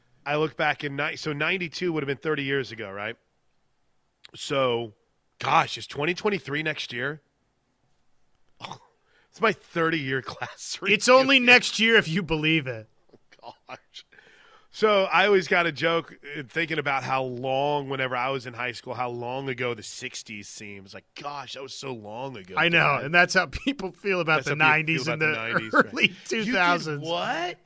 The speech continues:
Speaker 1: You wore your pants how? Welcome to this feeling old segment of the Plank Show, brought to you by the Air Comfort Solutions text line, four oh five, six five one, three four three nine. Oh,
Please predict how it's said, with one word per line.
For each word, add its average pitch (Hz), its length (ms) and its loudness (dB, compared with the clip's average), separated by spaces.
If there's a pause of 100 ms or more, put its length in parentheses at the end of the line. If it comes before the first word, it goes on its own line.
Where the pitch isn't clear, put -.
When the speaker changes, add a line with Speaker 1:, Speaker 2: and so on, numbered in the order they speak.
(220)
Speaker 1:
You 202 160 -6
wore 254 220 0
your 202 140 -4
pants 185 580 -10
how? 240 520 -4 (1200)
Welcome 196 360 0
to - 120 0
this 170 260 -4
feeling 165 360 -4
old 143 220 -4
segment 127 420 -6
of 117 60 -10
the 117 60 -14
Plank 127 300 -10
Show, 117 340 -8
brought 127 280 -4
to 120 100 -16
you 120 60 -12
by 117 180 -4
the 113 160 -14
Air 117 160 -4
Comfort 123 400 -10
Solutions 113 560 -12
text 113 340 -10
line, 107 260 -10
four 110 240 -14
oh 107 80 -12
five, 101 440 -10 (360)
six - 320 -10
five 113 260 -6
one, 110 280 -8
three 120 200 -8
four 117 300 -8
three 107 260 -12
nine. 104 300 -10
Oh, 156 220 2